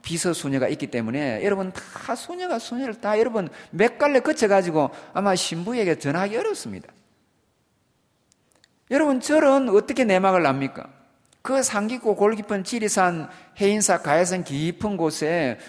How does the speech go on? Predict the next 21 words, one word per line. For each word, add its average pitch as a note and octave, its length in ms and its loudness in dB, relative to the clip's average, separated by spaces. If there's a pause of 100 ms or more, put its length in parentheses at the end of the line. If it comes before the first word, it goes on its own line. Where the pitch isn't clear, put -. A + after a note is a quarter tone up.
(160)
거기서 G#3+ 320 0
여러분, E3+ 320 4
뭐, E3+ 200 2
저 E3+ 280 2
영축산, G3 640 -2
통도사 F#3+ 360 -2
깊은 E3+ 320 -8
곳에 D3+ 340 -2 (220)
그 E3 120 2
안에서 F#3 340 2
무슨 F#3 440 -2
비리와 E3 480 0 (180)
무슨 G3+ 320 -2
탐욕과 E3 640 0 (160)
무슨 G#3+ 300 -4
무서운 G#3+ 320 -2
사건이 E3 380 -4
벌어진지 D3 260 -2
우리는 F3+ 240 -4
잘 E3+ 160 -4
모릅니다. D#3+ 440 -6